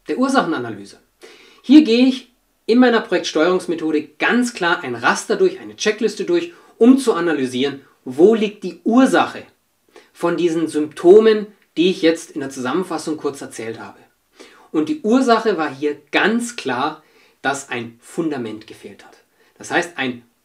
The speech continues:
Projektfundament, welches den Leuten klar zeigt, man arbeitet professionell für das Projekt, man kann es professionell aufbauen, um dann effektiv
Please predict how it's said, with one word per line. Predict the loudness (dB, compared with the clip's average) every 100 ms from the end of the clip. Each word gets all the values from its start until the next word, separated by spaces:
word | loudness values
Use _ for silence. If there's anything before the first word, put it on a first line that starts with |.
| _
Projektfundament, | -4 0 2 0 -2 0 4 4 2 0 -2 -10 _ _
welches | -4 2 2 2 -2 -2
den | -4
Leuten | -2 -2 -4 -14 _ _ -16
klar | -4 0 2 0
zeigt, | -2 -2 -2 -6 _ _ _ _ _ -8
man | -6
arbeitet | -4 -6 -6 -12 -16 -16
professionell | 0 2 4 0 -2 0 0 2 0 -4 _ _ _ _ _ _ _ _ _ _
für | _ -4 0
das | 2 0
Projekt, | -4 -2 -2 -4
man | -10
kann | -8 -6
es | -6 -8 _ _ _
professionell | -8 0 0 0 -4 -2 -2
aufbauen, | -2 -6 -4 -2 -2 -4 -12 _ -12
um | -10 -6
dann | -4 -4 -8 -6
effektiv | -6 -4 -6 -8 -8 -8 -8